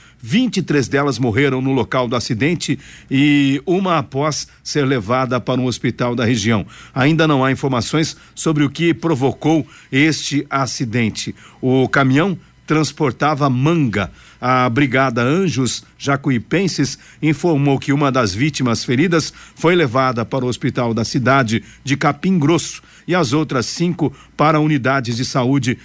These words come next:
de Nova Fátima. A Polícia Rodoviária Federal informou que algumas das vítimas foram transferidas para hospitais de Salvador e Feira de Santana e não há detalhes sobre o estado de saúde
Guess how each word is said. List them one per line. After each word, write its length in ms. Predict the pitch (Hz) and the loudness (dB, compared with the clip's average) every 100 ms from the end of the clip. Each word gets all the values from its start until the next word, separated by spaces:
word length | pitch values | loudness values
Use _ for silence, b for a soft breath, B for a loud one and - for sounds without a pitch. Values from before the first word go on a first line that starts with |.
| B | B
de 160 | - 135 | -4 0
Nova 440 | 127 131 117 127 | 2 0 0 -2
Fátima. 520 | - 127 110 113 95 - B B | -2 -4 -2 -2 -2 -4 B B
A 120 | 131 | -2
Polícia 400 | 151 139 123 123 | 2 2 2 0
Rodoviária 500 | 127 123 101 120 113 | 0 0 0 0 0
Federal 480 | 107 135 123 147 131 B - | 0 2 4 2 0 B -4
informou 420 | 151 151 160 139 | -2 0 0 0
que 120 | 139 | 0
algumas 420 | 147 113 180 170 123 | -2 0 0 0 0
das 200 | 120 90 | -2 0
vítimas 540 | 160 180 - 208 - B B | -2 0 0 0 -4 B B
foram 280 | 170 180 151 | 0 2 0
transferidas 800 | 165 170 - 135 160 127 104 B B - | 0 -2 0 2 2 0 -4 B B -4
para 160 | 147 | 0
hospitais 580 | 151 - 143 139 131 113 | 0 -2 -4 -2 -2 -2
de 100 | 117 | -2
Salvador 560 | - 151 151 120 143 139 B - | -2 0 0 2 0 -2 B -4
e 100 | 151 | -4
Feira 440 | - 170 170 151 | -2 0 2 0
de 80 | 123 | -4
Santana 600 | - 156 113 123 107 92 B B | -4 -4 -2 -2 -2 -4 B B
e 260 | 135 139 143 | 0 2 2
não 200 | 156 156 | 2 0
há 60 | |
detalhes 640 | 135 127 - 139 139 131 - b | 0 -4 0 0 0 -2 -6 b
sobre 320 | - 160 151 147 | -8 -4 0 0
o 40 | |
estado 460 | 135 - 147 147 135 | -2 -2 -2 0 -2
de 80 | |
saúde 520 | - 147 127 143 135 | -2 -2 0 0 0